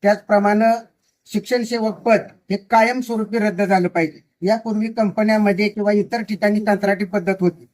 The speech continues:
आज शिक्षण हा विषय असा आहे की यामध्ये कंत्राटी पद्धत आणून या ठिकाणी शिक्षण, अ, या क्षेत्राचा खूप मोठ्या पद्धतीनं अपमान झालेला आहे, म्हणून हे पद कायमस्वरूपी बंद करावं अशा अनेक न्याय मागण्या घेऊन आज आम्ही खऱ्या अर्थानं जिल्हाधिकारी साहेबांना आमचं निवेदन दिलेलं आहे.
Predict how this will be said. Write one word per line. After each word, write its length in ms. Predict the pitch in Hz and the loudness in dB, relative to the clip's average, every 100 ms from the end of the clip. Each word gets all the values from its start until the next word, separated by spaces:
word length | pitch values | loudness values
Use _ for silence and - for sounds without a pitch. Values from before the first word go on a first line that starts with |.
| _ - | _ 0
आज 220 | 196 196 | 0 0
शिक्षण 340 | 208 - 240 | -6 -4 -2
हा 140 | 220 226 | -2 -2
विषय 240 | 220 190 226 | -4 -4 -2
असा 260 | 208 220 | -2 2
आहे 140 | 214 180 | 0 0
की 140 | 190 | 0
यामध्ये 380 | 208 214 208 214 | 0 0 -2 -4
कंत्राटी 440 | 220 196 202 196 | -4 -2 -4 -6
पद्धत 380 | 190 208 202 202 | -6 -4 -4 0
आणून 300 | 190 202 190 131 - - | 0 2 0 -2 -14 -2
या 120 | 202 | -2
ठिकाणी 420 | 208 202 208 214 | 0 -2 0 0
शिक्षण, 380 | 208 185 - 208 | -4 -8 -4 -4
अ, 600 | 208 - - 175 170 165 160 | -4 -8 -6 0 2 2 0
या 120 | 190 | 0
क्षेत्राचा 560 | 196 208 190 202 202 208 | 0 -4 -4 -2 -2 -4
खूप 280 | - 214 214 | -4 -8 -6
मोठ्या 220 | 220 220 208 | -8 -4 -4
पद्धतीनं 720 | 202 180 190 196 196 208 185 - _ _ | -2 -4 -2 0 2 2 0 -6 _ _
अपमान 360 | 165 175 214 240 | -12 -4 -4 2
झालेला 360 | 220 202 202 | 2 2 0
आहे, 80 | 190 | 0
म्हणून 280 | 196 190 190 | -2 0 0
हे 120 | 165 | 0
पद 260 | 180 - 202 | -2 0 -2
कायमस्वरूपी 760 | 202 196 196 208 196 196 196 | 0 -2 0 -2 -4 -4 -4
बंद 300 | 175 185 214 | -2 -2 -2
करावं 400 | 220 208 190 175 156 _ - | 0 0 0 -2 -4 _ -10
अशा 320 | 175 220 202 | -6 -2 -2
अनेक 280 | 190 240 240 | 0 -2 -2
न्याय 260 | 196 202 220 | -2 0 0
मागण्या 380 | 220 196 185 190 | 0 0 0 0
घेऊन 340 | 170 185 190 131 - - | 0 0 0 -4 -16 -10
आज 220 | 180 202 | -4 -2
आम्ही 220 | 202 190 | -2 -6
खऱ्या 260 | 196 185 190 | -8 -10 -10
अर्थानं 380 | 190 196 190 196 | -14 -10 -10 -6
जिल्हाधिकारी 580 | 196 180 185 180 185 180 | -6 -4 -4 -4 -4 -4
साहेबांना 420 | 196 185 175 180 | -4 -2 -2 0
आमचं 280 | 180 180 175 | -2 0 2
निवेदन 380 | 170 196 220 | 2 2 0
दिलेलं 300 | 208 202 196 | 0 2 2
आहे. 120 | 196 | 0